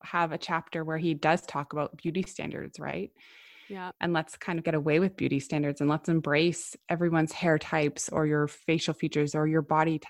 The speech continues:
Speaker 1: types. And I loved when he's talking about that because it's so true. Like, why do we always have to change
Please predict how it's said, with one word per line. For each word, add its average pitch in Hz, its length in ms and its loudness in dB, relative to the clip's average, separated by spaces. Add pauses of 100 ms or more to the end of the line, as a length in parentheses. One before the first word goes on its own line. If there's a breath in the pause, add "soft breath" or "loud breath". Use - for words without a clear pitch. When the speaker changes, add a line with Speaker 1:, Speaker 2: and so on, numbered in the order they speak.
(140)
Speaker 1:
types. 147 200 -8 (320)
And 175 100 -4
I 180 100 0
loved 180 380 2
when 175 100 -2
he's 151 120 -8
talking - 260 -8
about 156 140 -10
that - 100 -10
because 180 200 -8
it's 190 160 -8
so 226 160 -2
true. 220 260 -4
Like, 160 160 -4
why 165 240 -2
do 220 180 0
we 202 200 0
always 180 380 2
have 175 240 -8
to 170 120 -4
change 165 540 -6